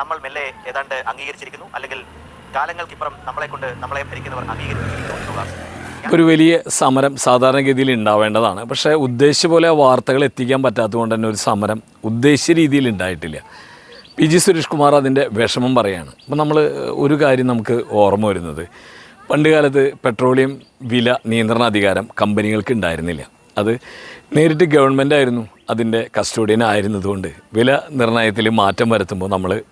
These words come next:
Speaker 2: പിറ്റേ ദിവസം ഒരു ഹർത്താൽ, അതിപ്പോൾ ബി ജെ പിയും അത്തരം സമരങ്ങളൊക്കെ നടത്തിയിട്ടുണ്ട്. പിന്നീട് ബി ജെ പി അധികാരത്തിൽ വരുമ്പോൾ, കോൺഗ്രസ് അധികാരത്തിലിരുന്ന അവസാന നാളുകളിലാണ്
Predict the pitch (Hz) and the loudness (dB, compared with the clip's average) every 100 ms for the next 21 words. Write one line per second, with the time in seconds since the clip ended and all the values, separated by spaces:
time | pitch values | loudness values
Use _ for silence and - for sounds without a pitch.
0 | _ _ - 104 135 120 110 113 101 107 | _ _ -6 0 0 0 -2 -2 -2 -4
1 | - 87 90 95 - - - - - - | -4 -6 -4 -10 -18 -20 -20 -20 -4 2
2 | 185 196 170 151 165 165 170 147 147 151 | 4 4 4 4 4 2 -2 0 -2 -2
3 | 131 135 117 117 117 117 110 90 95 87 | -2 0 0 0 0 0 0 -2 -6 -6
4 | 85 78 - - - - - 170 170 175 | -10 -12 -18 -20 -20 -14 0 2 4 4
5 | 151 156 175 185 147 143 147 135 156 147 | 4 4 4 4 4 4 4 2 2 2
6 | 117 110 117 117 135 127 165 135 139 135 | 2 0 2 2 0 0 0 2 2 2
7 | 127 147 147 139 143 135 120 131 135 147 | 0 0 0 0 2 2 2 0 2 2
8 | 139 139 135 135 123 | 2 4 4 4 2